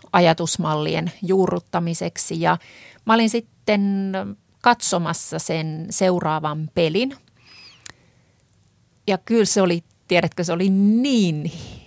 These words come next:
hienoa, kun mä oikein sit seurasin sitä pelaajaa. No miten se pärjää tämän oman juttunsa kanssa. Ja mä näin, kun hän menetti sen kiekon taas. Ja sit siinä oli se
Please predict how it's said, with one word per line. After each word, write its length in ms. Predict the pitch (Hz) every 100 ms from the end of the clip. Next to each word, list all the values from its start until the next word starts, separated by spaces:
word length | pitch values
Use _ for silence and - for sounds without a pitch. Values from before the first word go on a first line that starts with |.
| -
hienoa, 680 | 214 214 185 156 160 156 151
kun 160 | - 180
mä 80 | 156
oikein 320 | 160 - 165
sit 180 | - -
seurasin 480 | 185 175 175 208
sitä 200 | 196 -
pelaajaa. 500 | 202 - - - - -
No 100 | 285
miten 360 | 311 320 262 226
se 80 | 196
pärjää 460 | 214 208 190 180
tämän 160 | - 196
oman 260 | 196 190
juttunsa 480 | 190 190 - 185 180 170
kanssa. 500 | 202 190 185 - 160 - - - - - -
Ja 100 | 202
mä 120 | 196
näin, 240 | 190 185
kun 100 | 175
hän 160 | 160 170
menetti 440 | 170 165 151 -
sen 240 | 160 151 160
kiekon 520 | 160 147 - 208 202
taas. 500 | - - - - - - - _ _ -
Ja 60 |
sit 180 | 185 175
siinä 260 | - 175 160
oli 140 | 160
se 160 | 160